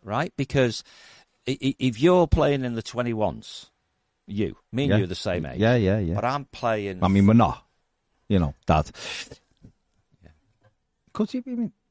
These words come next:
Speaker 2: yeah, you could just about, couldn't you?
Speaker 1: Your dad.
Speaker 2: You could just about, couldn't
Speaker 1: Yeah.
Speaker 2: you? Just ab-, you were,
Speaker 1: Yeah.
Speaker 2: you know.
Speaker 1: Yeah.
Speaker 2: I know you were.
Speaker 1: You're a boy. Yeah.
Speaker 2: Yeah. Thanks, John.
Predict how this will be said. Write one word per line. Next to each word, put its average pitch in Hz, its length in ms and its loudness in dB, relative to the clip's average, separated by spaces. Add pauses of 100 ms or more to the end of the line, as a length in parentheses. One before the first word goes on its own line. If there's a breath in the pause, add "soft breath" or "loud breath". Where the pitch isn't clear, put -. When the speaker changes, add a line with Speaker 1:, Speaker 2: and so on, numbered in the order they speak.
(420)
Speaker 2:
yeah, 196 140 -2
you 214 160 -4
could - 260 -10
just - 200 -10
about, 147 260 -4
couldn't 156 180 -8
you? 175 80 -6
Speaker 1:
Your 120 80 -10
dad. - 240 -12 (180)
Speaker 2:
You 135 140 -10
could - 220 -4
just - 320 -2
about, 113 300 -2
couldn't 101 220 -6
Speaker 1:
Yeah. 104 60 0
Speaker 2:
you? 101 60 -4 (180)
Just - 260 -10
ab-, - 120 -14
you 117 220 -2
were, 113 60 6
Speaker 1:
Yeah. 87 140 0
Speaker 2:
you 107 80 -4
know. 62 160 -10 (420)
Speaker 1:
Yeah. 233 240 -12
Speaker 2:
I - 80 -4
know 95 120 2
you 67 160 -6
were. 71 160 -8
Speaker 1:
You're 151 140 -10
a 135 40 -12
boy. 143 320 -12 (180)
Yeah. 143 120 -14
Speaker 2:
Yeah. 135 80 -6 (440)
Thanks, - 280 -4
John. - 160 -6